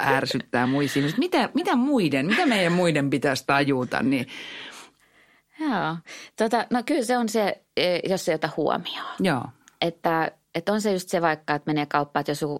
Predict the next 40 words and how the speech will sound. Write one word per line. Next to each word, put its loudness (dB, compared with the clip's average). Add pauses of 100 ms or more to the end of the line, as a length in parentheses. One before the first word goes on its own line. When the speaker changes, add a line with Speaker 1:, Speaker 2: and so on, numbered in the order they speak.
Speaker 2:
joku -2
vaan 2
vaikka -2
nyökkää, 0
että -6
no, -2
et -2
on, -2
mut, -2
mut -4
on 0
huomattu. 0 (580)
Ja -2
se 2
on 0
tietysti 0
asiakaspalvelun -4 (120)
ensimmäisiä -2
asioita, -2
mut -2
kyllä 2
mä 2
ärsyttää, -2
jos -4
ei -2
niinku -6
huomata. -2
Mutta -2
kyllä -2
se -2
myös -2
tulee 0
sitten -4
siitä, 0
että -2 (720)
jos 0
vaikka 0
menee 2
työpaikalle 0
ja, 0